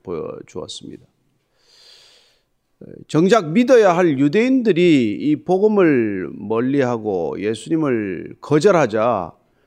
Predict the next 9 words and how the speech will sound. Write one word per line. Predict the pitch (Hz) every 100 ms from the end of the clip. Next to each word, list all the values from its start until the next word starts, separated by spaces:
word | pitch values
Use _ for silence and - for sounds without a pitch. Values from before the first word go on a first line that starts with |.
| _ _
예수님께서 | 120 127 208 226 196 170 135
오늘 | 123 160 143 135 95 - - _ _ _ _ -
이방 | 131 165 233 262
땅으로 | 254 247 240
잠시 | 175 143 127 - 135 110 -
피신하는 | - 170 - 254 247 170
것을 | 110 104
보게 | 98 98 82
됩니다. | 67 60 -